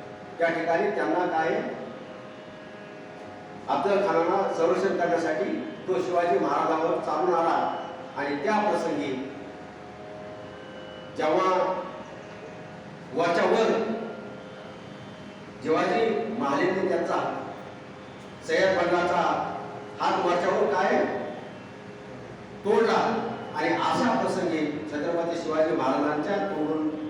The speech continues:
उद्गार निघाले, "मोठा जीवा म्हणून वाचला शिवा." त्या जीवांचा आज आपण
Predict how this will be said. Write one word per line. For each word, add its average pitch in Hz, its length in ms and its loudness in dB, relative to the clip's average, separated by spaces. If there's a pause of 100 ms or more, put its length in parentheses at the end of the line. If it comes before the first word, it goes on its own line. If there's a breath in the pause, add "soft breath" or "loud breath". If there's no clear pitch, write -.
(520)
उद्गार 175 300 2
निघाले, 151 360 4 (1040)
"मोठा 180 420 2
जीवा - 520 4 (280)
म्हणून 156 280 2
वाचला 143 240 2
शिवा." - 760 2 (400)
त्या - 340 4 (640)
जीवांचा 240 240 6
आज 226 420 4 (360)
आपण - 400 4